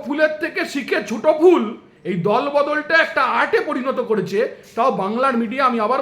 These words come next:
বলছি, বাংলার মিডিয়া দল বদল নিয়ে প্রশ্ন তোলেন, আর দেশের মিডিয়া টাকা হাতে অমিত শাহরা যখন এমএলএ কেনেন, এমপি কেনেন, মুখ্যমন্ত্রী কেনেন, যখন সরকার বদল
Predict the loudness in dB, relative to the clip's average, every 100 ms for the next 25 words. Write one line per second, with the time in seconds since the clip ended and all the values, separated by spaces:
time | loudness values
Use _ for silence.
0 | -2 -4 -4 -2 -2 -2 -2 -2 -2 0
1 | 0 0 0 0 -4 -6 -6 -6 -4 0
2 | 0 0 -6 -18 -18 -8 -6 0 2 4
3 | 2 2 0 0 0 -4 -12 -20 _ _
4 | _ -20 -20 -12 -4 -2 2 4 4 2
5 | 2 2 0 -6 -4 0 2 0 0 0
6 | 0 -4 -12 -20 _ -6 0 4 4 4
7 | 0 -2 -2 -2 -2 -2 -2 0 0 0
8 | -2 0 2 2 0 -4 0 2 2 -2
9 | -8 -18 -20 _ _ _ _ -20 -20 _
10 | _ -20 -20 _ _ _ _ -20 -2 0
11 | 2 2 0 0 0 4 6 6 4